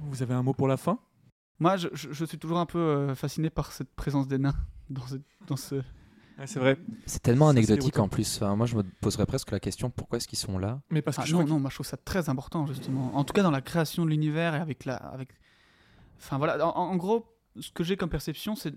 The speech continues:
Speaker 2: on en a déjà parlé tout à l'heure de, de, du fait qu'ils soient pas dans les films à ce moment-là, et je pense que c'était clairement pour des,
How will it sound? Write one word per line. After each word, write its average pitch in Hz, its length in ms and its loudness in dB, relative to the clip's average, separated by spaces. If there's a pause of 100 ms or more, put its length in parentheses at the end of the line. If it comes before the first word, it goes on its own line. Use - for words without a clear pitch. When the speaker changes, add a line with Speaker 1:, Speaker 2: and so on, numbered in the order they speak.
(480)
Speaker 2:
on 143 160 -4
en 139 80 -2
a 139 80 -2
déjà 139 160 -6
parlé 147 220 -6
tout 139 140 -14
à 135 60 -2
l'heure 143 140 -2
de, 135 220 -8
de, 117 160 -12
du 151 120 -14
fait 139 140 -8
qu'ils - 160 -16
soient - 160 -10
pas 147 160 -2
dans 139 120 0
les 135 80 -2
films 143 260 -4
à 127 40 -4
ce - 120 -16
moment-là, 135 320 0
et - 20 0
je - 80 -12
pense 131 140 -8
que - 80 -20
c'était - 160 -12
clairement 139 260 -2
pour 135 160 -6
des, 127 80 -4